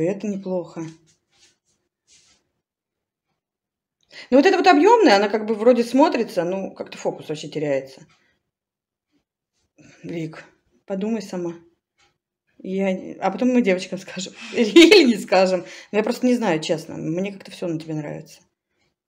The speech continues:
Поэтому, ну, раз висячие хочешь, значит, выбирай тогда. Ой, а их не видно так в телефон. Ну-ка, вот той стороной повернись. А вот это, нет, вот это, вот этой. Вот ещё какие.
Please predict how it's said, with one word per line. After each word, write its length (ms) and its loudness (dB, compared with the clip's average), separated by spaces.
Поэтому, 260 -8
ну, 60 -2
раз 160 -8
висячие 420 -2
хочешь, 240 -8
значит, 440 -12
выбирай 420 -12
тогда. 320 -18
Ой, 300 -10
а 80 -4
их 160 -6
не 100 -6
видно 260 -6
так 200 -12
в 80 -20
телефон. 480 -12
Ну-ка, 220 -6
вот 300 -4
той 160 2
стороной 360 -8
повернись. 380 -12
А 80 -6
вот 140 0
это, 180 2
нет, 200 2
вот 120 -6
это, 160 -4
вот 120 -6
этой. 320 -10
Вот 140 -12
ещё 220 -14
какие. 360 -12